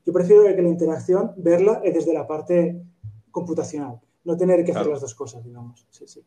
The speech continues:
Speaker 2: Claro, claro. Porque ahí, como comenta Melchor, ahí hay normalmente, bueno, hay,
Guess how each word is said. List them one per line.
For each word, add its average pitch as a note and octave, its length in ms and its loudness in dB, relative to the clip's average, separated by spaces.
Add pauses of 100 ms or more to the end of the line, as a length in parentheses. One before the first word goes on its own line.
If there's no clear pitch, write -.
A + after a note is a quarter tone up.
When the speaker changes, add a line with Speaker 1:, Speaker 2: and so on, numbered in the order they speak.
(180)
Speaker 2:
Claro, G2+ 220 -8
claro. G#2 260 -10 (300)
Porque A2 220 -8
ahí, A#2 80 -6
como A#2 200 -6
comenta A2 280 -6
Melchor, A#2+ 460 -4
ahí G2+ 240 -4
hay A#2+ 420 -4
normalmente, A2 680 -6
bueno, G#2+ 360 -4
hay, G#2+ 240 -10